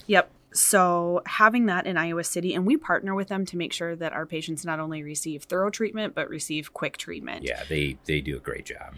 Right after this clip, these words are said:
Speaker 1: They do. Um, and their website has community support programs. So they offer, like, a burn camp for burn survivors.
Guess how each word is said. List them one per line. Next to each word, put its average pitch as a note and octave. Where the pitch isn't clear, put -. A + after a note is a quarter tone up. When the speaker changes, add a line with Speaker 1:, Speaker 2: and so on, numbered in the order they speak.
Speaker 1:
They G#3+
do. F3
Um, F3
and G#3
their B3+
website G3+
has E3
community F3+
support E3+
programs. G3
So F3
they E3+
offer, E3
like, D#3
a D3+
burn D#3
camp D#3+
for E3+
burn D3+
survivors. D3